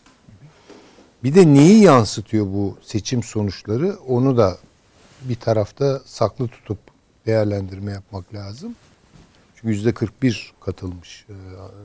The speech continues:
hatırlayabildiğim kadarıyla seçime. Yani burada Irak halkı ne yapmak istemediğini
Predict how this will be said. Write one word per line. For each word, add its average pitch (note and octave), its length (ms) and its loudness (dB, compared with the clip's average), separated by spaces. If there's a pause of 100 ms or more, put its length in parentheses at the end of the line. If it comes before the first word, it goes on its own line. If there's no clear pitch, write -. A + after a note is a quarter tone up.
hatırlayabildiğim F#2+ 720 -10
kadarıyla F#2+ 460 -18
seçime. A#2+ 520 -12 (840)
Yani C3+ 300 2
burada F#3 480 4 (320)
Irak F3 340 4
halkı F3 760 4
ne G3 80 6
yapmak G#3 480 4
istemediğini F3+ 1000 2